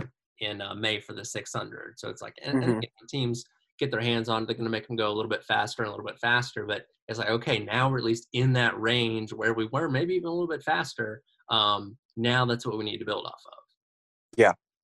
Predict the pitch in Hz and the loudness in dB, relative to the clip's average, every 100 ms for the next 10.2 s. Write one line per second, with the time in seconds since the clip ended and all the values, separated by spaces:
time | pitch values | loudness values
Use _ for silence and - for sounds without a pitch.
0 | _ _ - 92 92 _ _ _ - 113 | _ _ 2 4 2 _ _ _ -6 -2
1 | 117 104 104 127 107 98 98 - _ _ | 0 -2 -2 -4 -4 -4 -10 -16 _ _
2 | - 113 117 101 90 - 123 123 120 - | -10 -6 -4 -4 -6 -2 2 2 0 -8
3 | _ _ _ _ _ - 131 135 - 151 | _ _ _ _ _ -10 -4 -2 0 0
4 | 123 104 113 117 120 113 107 - 107 107 | 0 2 2 2 -2 -2 -4 0 2 2
5 | - 110 104 101 101 98 98 _ _ - | -2 -8 -8 -6 -6 -8 -14 _ _ -10
6 | 107 107 113 117 107 101 98 101 104 107 | -6 -4 -4 -2 -2 -4 -4 -4 -2 -6
7 | - 113 113 110 - 110 110 117 113 110 | -6 -4 -2 -4 -4 -2 -2 -2 0 2
8 | 110 110 117 127 117 113 110 110 - _ | 0 0 -2 -2 0 2 2 0 -6 _
9 | - 104 107 101 95 - - - 113 104 | -10 -8 -2 0 0 -4 -20 -16 -8 -6
10 | 113 | -6